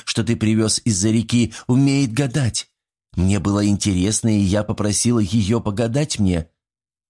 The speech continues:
«И на чём она гадает?» спросил Артём. «У неё есть карты с картинками, на них она и гадает». «И что показали эти карты?» стараясь скрыть подступающее раздражение, спросил Артём.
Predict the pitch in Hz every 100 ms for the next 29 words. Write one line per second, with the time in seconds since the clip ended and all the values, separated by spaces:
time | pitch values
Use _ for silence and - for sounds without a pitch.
0 | _ 117 135 160 180 165 139 131 113 98
1 | 101 85 73 - - - 82 - 80 85
2 | - 82 67 - _ _ _ _ 123 139
3 | 135 123 131 123 123 - - 117 110 117
4 | - 117 113 143 127 92 90 82 - -
5 | 113 123 - 104 104 113 107 101 117 113
6 | 123 98 85 - _ _ _ _ _ _
7 | _ - 127 113 135 110 110 117 104 110
8 | 107 98 101 80 92 90 120 113 - _
9 | - 95 85 82 - - - 98 92 -
10 | - - 95 92 85 95 90 87 101 101
11 | 101 95 95 - 92 95 101 95 98 101
12 | 82